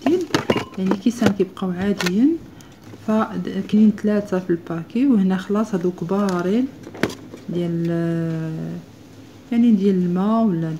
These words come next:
تقدروا ديروا فيهم كابوتشينو، ولا المهم متعدد الاستعمالات. كذلك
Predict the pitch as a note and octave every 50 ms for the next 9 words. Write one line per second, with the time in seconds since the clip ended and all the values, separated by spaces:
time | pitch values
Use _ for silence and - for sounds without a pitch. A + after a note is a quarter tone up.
0 | - - - - - G3+ F#3 F#3 F3+ E3+ - - F3 E3+ E3+ E3 - - E3 D3+
1 | E3 E3+ E3 E3 E3 D#3+ E3 E3 - F3+ F3+ - - E3+ - - - F3 E3 E3
2 | F3 G3 G#3 G3+ F3+ E3+ F3 F#3+ A3+ C4 B3 F#3+ E3+ E3+ F3 F#3 F#3 - - -
3 | - - - - - - - A#3+ A#3+ - A#3 G3+ F#3+ G3 F#3 G3+ A3 G#3+ - G3+
4 | - - - F#3+ E3+ D#3+ D#3+ E3 D#3+ D#3+ E3 E3 E3 - - - - - - -
5 | - - - - - - - - - - - - - - - - - - - -
6 | - - - - - - - - - - - A3+ G3+ A3+ A3 A3 G#3+ G#3+ A#3 B3
7 | B3+ B3 - - -